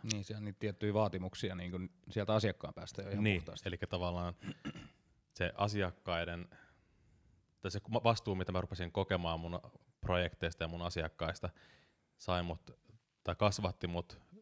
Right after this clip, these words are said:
Speaker 2: ehkä niin kuin yrittäjäksi,
Speaker 1: Mm,
Speaker 2: eikä vaan
Speaker 1: kyllä.
Speaker 2: harrastelijaksi.
Speaker 1: Mm.
Speaker 2: Ja se on tavallaan niinku, samaa rataahan se on tullut tähän päivään asti, ja nyky-, nykyään mä tavallaan,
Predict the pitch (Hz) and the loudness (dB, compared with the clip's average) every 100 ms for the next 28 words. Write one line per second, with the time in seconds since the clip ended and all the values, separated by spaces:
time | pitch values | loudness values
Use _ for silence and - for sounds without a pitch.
0 | _ _ _ _ _ _ _ - 85 - | _ _ _ _ _ _ _ -12 -8 -4
1 | 85 80 82 87 82 - 82 80 - - | -4 -4 -2 0 0 -2 -8 -8 -8 -10
2 | - _ _ _ _ - 101 98 90 - | -12 _ _ _ _ -12 -10 -6 -6 -6
3 | 78 80 85 85 87 - 71 82 - - | -6 -2 -2 -2 -4 -6 -6 -6 -10 -14
4 | _ _ - - - 98 98 95 _ _ | _ _ -20 -20 -14 -12 -12 -14 _ _
5 | _ _ _ _ 92 90 87 90 90 87 | _ _ _ _ 0 2 2 0 -2 -10
6 | - - - - - - - 131 123 135 | -20 -20 -20 -20 -20 -12 2 2 4 2
7 | 143 143 - - _ - 135 - _ _ | 2 0 -4 -12 _ -12 -12 -12 _ _
8 | - - - - 135 95 113 127 117 110 | -20 -20 -6 2 6 6 6 6 6 6
9 | 117 107 113 107 113 107 104 107 - 101 | 2 0 0 0 2 4 4 2 4 4
10 | 95 95 92 - 78 87 90 - 95 92 | 4 2 0 -2 -4 -2 -2 -4 -4 0
11 | 90 85 87 82 85 85 87 | 0 0 -2 -2 -2 -2 -4